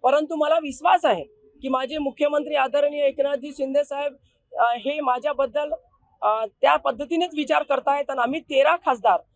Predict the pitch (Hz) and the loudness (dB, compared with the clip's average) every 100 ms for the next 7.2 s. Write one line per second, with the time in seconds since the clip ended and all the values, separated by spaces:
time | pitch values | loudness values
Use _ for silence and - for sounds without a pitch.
0 | _ - 220 277 285 277 277 277 294 285 | _ -2 0 0 2 2 2 -2 -2 0
1 | 294 247 226 262 285 240 220 240 330 311 | -2 -2 -2 0 0 2 2 2 -2 0
2 | 285 269 247 240 254 269 269 277 285 285 | 2 2 2 0 -4 -2 -2 0 -2 -4
3 | _ _ _ - 220 220 - 262 302 302 | _ _ _ -2 0 0 -4 -2 0 0
4 | - 262 269 294 294 285 269 269 269 262 | 0 2 2 2 0 -2 0 0 2 0
5 | 254 - 233 320 311 302 269 277 262 262 | 2 2 2 4 2 0 0 0 -2 0
6 | 277 233 247 240 247 247 247 277 254 320 | 2 4 2 -2 -2 0 0 -4 -4 0
7 | 294 | 2